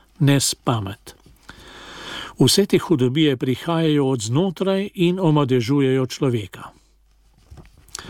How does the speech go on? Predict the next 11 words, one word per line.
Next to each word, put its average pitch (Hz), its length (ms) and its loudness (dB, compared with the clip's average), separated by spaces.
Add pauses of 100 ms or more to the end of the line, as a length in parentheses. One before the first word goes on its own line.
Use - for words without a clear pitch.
(160)
Vsaka 143 380 2
beseda, 107 560 -2 (800)
vsako 170 360 2
dejanje, 127 600 -2 (260)
vsak 220 460 2
odnos 165 600 0 (100)
najprej 185 580 4
zaživi 131 480 0
v 151 80 2
človekovi 131 760 0
notranjosti, 147 1000 0